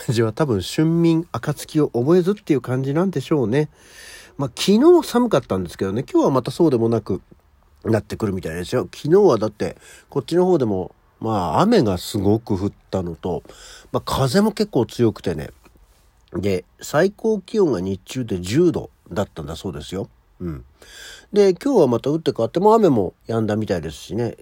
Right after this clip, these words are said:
今日は最高気温十五、六度、十七度ぐらいになるみたいな感じで。だから、そういうこう、ね、気圧もそうだけど、気温の上下に気をつけてもらわないとだるいんだっちゅうのっていう話をね、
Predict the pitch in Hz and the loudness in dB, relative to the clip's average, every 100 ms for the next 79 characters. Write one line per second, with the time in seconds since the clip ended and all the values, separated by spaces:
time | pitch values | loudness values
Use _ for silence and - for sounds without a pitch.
0 | 101 202 165 98 78 - 123 113 107 123 | -6 0 2 2 -4 -6 -6 -6 -6 -4
1 | 95 85 123 127 123 120 123 - _ 107 | -4 -4 -2 0 0 0 -2 -4 _ -4
2 | 110 - 190 113 73 - 110 120 120 127 | -4 0 0 0 -2 -8 -2 0 2 0
3 | 127 95 123 101 80 82 78 67 67 67 | 0 -2 -2 -2 -4 -10 -12 -14 -16 -16
4 | 57 50 - - - - - _ 87 78 | -16 -20 -20 -20 -20 -20 -20 _ -10 -10
5 | 85 82 117 98 110 101 - 196 214 196 | -6 -4 -4 -2 -4 -6 -4 -2 0 0
6 | 196 180 - 165 160 151 143 - - - | 0 0 0 0 0 -2 -4 -10 -20 -20
7 | _ _ _ 156 131 - 196 262 - 262 | _ _ _ -2 -2 2 2 2 0 -2
8 | 254 - 240 151 113 101 101 95 110 - | -2 -2 -2 0 -2 -4 -6 -8 -10 -16
9 | _ - - 185 269 269 254 202 214 196 | _ -10 2 2 2 -2 -2 0 0 0
10 | 127 95 82 - 185 208 - - 101 98 | -2 -4 -6 -2 -2 -2 -4 -6 -4 -2
11 | 131 113 147 113 107 92 110 131 214 226 | -2 0 0 0 -2 -6 -4 -2 -2 -2
12 | 131 87 117 117 - - 90 80 - 92 | -2 -4 -4 -6 -8 -8 -8 -8 -12 -10
13 | 85 104 - 82 85 | -6 -8 -8 -10 -10